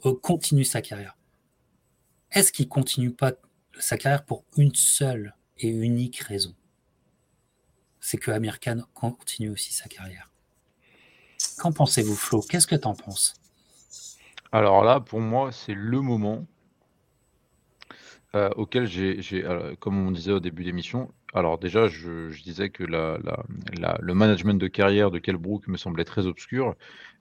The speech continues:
Speaker 2: Et là, on arrive vraiment dans la phase dans laquelle je ne comprends rien à ses choix de carrière. Euh, les, les trois combats qui suivent, c'est quelque chose où, euh, je, je ne comprends pas pourquoi ils se le font, pourquoi c'est ces adversaires-là, euh, pourquoi dans ce tempo-là,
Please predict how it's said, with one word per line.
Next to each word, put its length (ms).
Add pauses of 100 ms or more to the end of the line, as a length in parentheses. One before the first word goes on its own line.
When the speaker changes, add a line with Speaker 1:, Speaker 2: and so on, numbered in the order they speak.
Speaker 2:
Et 120
là, 140
on 100
arrive 240
vraiment 320
dans 120
la 120
phase 300
dans 100
laquelle 360
je 200
ne 100
comprends 480
rien 240 (140)
à 240
ses 120
choix 160
de 60
carrière. 400 (540)
Euh, 520
les, 280
les 160
trois 280
combats 280
qui 140
suivent, 440
c'est 220
quelque 160
chose 280 (100)
où, 300
euh, 240
je, 400
je 160
ne 80
comprends 260
pas 160
pourquoi 380
ils 100
se 140
le 80
font, 240
pourquoi 320
c'est 120
ces 200
adversaires-là, 680 (520)
euh, 100
pourquoi 420
dans 140
ce 240
tempo-là, 960